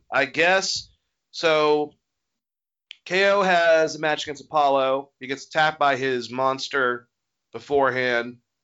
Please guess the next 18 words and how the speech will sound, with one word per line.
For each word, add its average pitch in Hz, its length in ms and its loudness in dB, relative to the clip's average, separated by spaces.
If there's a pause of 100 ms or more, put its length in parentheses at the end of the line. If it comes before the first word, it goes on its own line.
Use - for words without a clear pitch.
(200)
you 120 80 -12
know, 123 120 0
who, 127 160 -6
the 127 80 -8
one 127 140 0
who 123 100 -4
thumbed 127 320 -2
him 123 140 -4
in 117 80 -10
the 113 80 -18
throat 123 360 -2 (120)
the 120 60 -12
week 123 200 -8
bef-, - 180 -20
previous. 139 680 -2 (580)
Uh, 120 540 4 (240)
so 117 640 -4 (100)
they, 123 360 -2